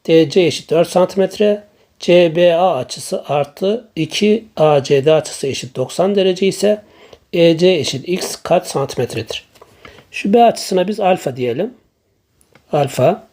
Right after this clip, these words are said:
Şu A C D açısı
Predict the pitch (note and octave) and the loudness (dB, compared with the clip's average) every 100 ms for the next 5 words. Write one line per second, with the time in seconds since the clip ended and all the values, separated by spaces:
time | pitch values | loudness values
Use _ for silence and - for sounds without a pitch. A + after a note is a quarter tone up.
0 | _ _ _ _ - _ _ _ _ _ | _ _ _ _ -20 _ _ _ _ _
1 | - - _ _ - - - F#3 G3+ - | -20 -20 _ _ -2 0 4 4 4 2
2 | G#3+ G3+ G#3+ F#3 - - D#3+ G3 | 0 2 0 0 -4 -6 -4 -4